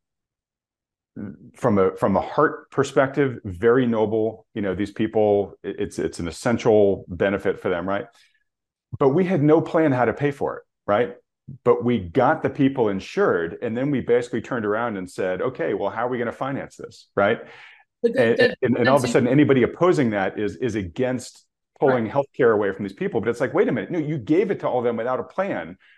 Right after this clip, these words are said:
Speaker 1: right? And now you're holding them hostage to us, that we've gotta find some way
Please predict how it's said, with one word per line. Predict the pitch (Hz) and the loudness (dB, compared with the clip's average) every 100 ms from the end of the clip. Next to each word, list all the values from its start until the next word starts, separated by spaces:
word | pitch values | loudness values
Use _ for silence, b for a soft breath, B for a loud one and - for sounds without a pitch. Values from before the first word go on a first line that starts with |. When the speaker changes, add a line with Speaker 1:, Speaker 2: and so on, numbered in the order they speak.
| b | b
Speaker 1:
right? | 117 117 | -2 0
And | 123 120 | 0 -2
now | 135 | 0
you're | 151 131 | -2 -2
holding | 139 139 139 | -4 -2 -2
them | 123 110 | -4 -6
hostage | 139 147 - 113 - | -6 -8 -8 -10 -6
to | - | -4
us, | 107 - | -4 -4
that | |
we've | 107 | -4
gotta | 101 120 | -2 -2
find | - 123 120 | -2 -2 -2
some | - - 143 | -6 -2 -2
way | 156 151 120 85 90 | 0 0 0 -2 -6